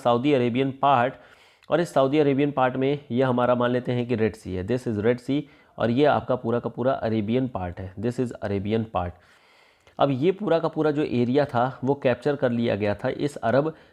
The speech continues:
पावर के through, अरब पावर के through ये पूरा एरिया जो है, वो कैप्चर कर लिया गया था। और इसके साथ ही जो यूरोप के भी पार्ट है, ये तो आपका अफ्रीका का पार्ट आ गया, ऊपर जो यूरोप का भी पार्ट है, यहाँ पर भी ईस्ट साइड में, साउथ ईस्ट साइड में आप बोलिए, तो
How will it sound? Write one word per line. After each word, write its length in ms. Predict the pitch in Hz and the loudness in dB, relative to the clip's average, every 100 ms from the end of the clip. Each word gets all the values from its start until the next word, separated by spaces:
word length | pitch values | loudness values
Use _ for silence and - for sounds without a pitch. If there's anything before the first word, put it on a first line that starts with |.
| _ - | _ 2
पावर 280 | 113 123 | 4 4
के 120 | 127 110 | 0 -4
through, 360 | 120 147 156 - | -2 0 -2 -4
अरब 300 | 110 135 131 - | -2 0 -2 -2
पावर 240 | 110 113 | 0 0
के 100 | 120 | -2
through 200 | 117 123 | -4 -2
ये 100 | 113 | -2
पूरा 380 | 113 147 160 156 | -2 -2 0 2
एरिया 320 | 123 110 113 | 2 2 0
जो 120 | 104 | 0
है, 100 | 101 | -2
वो 120 | 104 131 | -2 -2
कैप्चर 380 | 104 95 - 127 | -4 -4 -4 -4
कर 180 | 104 | -4
लिया 360 | 95 98 127 165 - _ _ - | -4 0 0 0 -10 _ _ -4
गया 260 | 95 87 | -2 -2
था। 320 | 80 82 82 _ _ _ _ _ - | -6 -10 -12 _ _ _ _ _ 0
और 100 | 135 | 0
इसके 160 | 143 | 2
साथ 200 | 147 151 | 0 0
ही 180 | 156 110 | 0 -4
जो 220 | 92 110 | -4 -2
यूरोप 320 | 135 131 160 160 | 0 2 0 0
के 80 | |
भी 100 | 131 | -2
पार्ट 260 | 117 104 92 | -2 -4 -4
है, 100 | 95 | -4
ये 120 | 113 | -2
तो 100 | 131 | 2
आपका 260 | 135 131 143 | 2 2 0
अफ्रीका 420 | - - 123 143 | 0 -2 0 0
का 120 | 139 | 0
पार्ट 260 | 127 113 104 | 0 0 0
आ 80 | 98 | -4
गया, 180 | 110 | -4
ऊपर 340 | - 120 113 135 | -4 -4 0 0
जो 100 | 127 | 0
यूरोप 320 | 110 123 143 | 2 0 2
का 100 | 139 | 0
भी 100 | 120 | 0
पार्ट 260 | 110 104 104 | 0 -2 0
है, 140 | 123 - _ - | -6 -8 _ -2
यहाँ 220 | 131 160 | 0 2
पर 140 | 160 120 | 2 0
भी 300 | 110 139 143 - _ 160 | 0 -2 -4 -12 _ -6
ईस्ट 340 | 185 202 - | -4 -4 -6
साइड 300 | 139 107 101 | -6 -2 -2
में, 140 | 98 95 | -2 -2
साउथ 300 | 123 143 156 | 2 2 2
ईस्ट 220 | 156 156 131 | -2 -2 -4
साइड 260 | 120 120 | -2 0
में 100 | 120 | 0
आप 120 | 117 101 | -2 0
बोलिए, 400 | 104 101 110 120 | -2 -2 -4 -6
तो 480 | - 147 170 165 | -4 -2 -2 -6